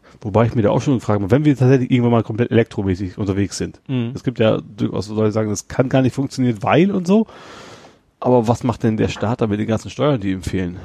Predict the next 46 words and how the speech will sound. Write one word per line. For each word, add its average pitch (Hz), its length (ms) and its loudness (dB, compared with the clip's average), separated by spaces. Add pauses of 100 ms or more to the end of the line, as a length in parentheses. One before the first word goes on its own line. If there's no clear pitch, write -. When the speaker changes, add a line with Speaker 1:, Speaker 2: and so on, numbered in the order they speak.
(1300)
Speaker 1:
Mineralölsteuer. 117 640 2
Das 104 100 2
heißt, 117 100 -2
wenn 139 80 0
das 123 160 0
dann, 131 280 0
dann 135 160 2
Speaker 2:
Mhm. - 80 0
Speaker 1:
auf, 123 320 2
auf 113 260 -2
Elektro 135 420 2
machst, 110 280 0
dann, 123 220 -4
wie 123 40 -12
gesagt, 117 220 -4
dann 107 120 -6
hauen 165 200 4
sich 110 140 -2
die - 40 -14
Leute 117 220 -2
eben 113 180 0
überall 110 240 0
ihre 107 220 2
Solarkollektoren 110 760 0
auf 104 120 -4
dem 104 100 -6
Dach 120 240 -6 (440)
und 117 80 0
dann 113 80 2
kriegt - 180 -6
der 135 60 -2
Staat 117 200 -2
natürlich 123 240 -2
auch 147 60 0
nichts 127 140 -2
davon. 107 380 -6
Wenn 107 120 -2
die, 104 120 -6 (100)
wenn 123 120 0
die 104 80 -2 (140)
da 117 200 2
wieder 123 180 2
zu - 120 -10
viel 131 140 0
nehmen, 147 200 4
dann 147 240 -2